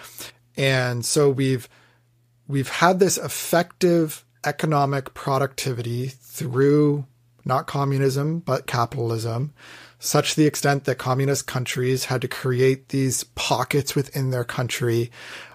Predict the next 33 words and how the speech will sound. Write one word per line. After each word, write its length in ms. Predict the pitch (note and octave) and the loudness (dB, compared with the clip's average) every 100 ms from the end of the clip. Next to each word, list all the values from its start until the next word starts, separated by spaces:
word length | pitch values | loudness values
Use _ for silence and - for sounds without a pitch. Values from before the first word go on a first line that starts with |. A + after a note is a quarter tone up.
| _ | _
of 480 | C3 B2+ B2 A#2+ - - | 2 4 4 0 -4 -4
economic 520 | C3 B2+ B2 A#2+ A#2+ | -2 0 -2 -2 -2
activity. 800 | C3 - - A#2 A2+ B2+ E3+ G3 - | -4 -4 -6 -4 -2 0 0 -4 -10
So 120 | - | -8
that's 160 | B2 A#2+ | -6 -4
what 100 | D#3+ | -2
China 340 | - C#3 C#3 | 0 0 0
did. 380 | B2 C3+ C3 B2 | 2 2 2 0
That's 180 | A#2+ - | -2 -2
what 100 | D#3 | -2
Russia 320 | B2 A#2+ B2+ | -2 -2 -4
did. 300 | A#2+ A#2+ A#2 | -4 -2 -2
They 100 | A#2+ | -4
borrowed 540 | A2+ B2+ A#2+ C#3 C#3 | -4 -2 0 2 0
the 120 | - B2+ | -2 -2
Western 480 | A#2 A#2+ - C#3 C3 | 0 0 -2 -2 -2
approaches 640 | - - A#2+ - B2 - | -4 -4 -4 -4 -4 -4
to 380 | - B2 A#2 A2+ - - - - | -4 -2 -2 -4 -10 -18 -18 -6
capitalism 840 | - D3 E3 D3 B2+ C3 B2 B2+ - | 0 2 4 2 2 0 -4 -6 -8
and 120 | C3 | -8
free 180 | - B2+ | -4 0
markets 520 | C#3+ A3+ - C#3+ C3+ | 2 2 2 0 0
in 160 | D#3 B2 | -6 -6
order 340 | C3 D3 E3 | 0 4 4
to 520 | D#3+ - C#3+ C#3+ C3+ C3+ | 2 0 2 2 2 -2
ensure 320 | C3 - B2+ | -4 -2 -2
that 140 | C3 | -2
their 140 | C#3 B2 | -4 -4
population 540 | - B2+ C3 B2 C3 | -4 -4 -4 -4 -4
wasn't 240 | B2 B2+ | -4 -6
living 180 | A#2 B2 | -6 -6
in 140 | C3 C3+ | -6 -6
poverty. 540 | - G3+ E3+ - - | 0 0 0 -4 -12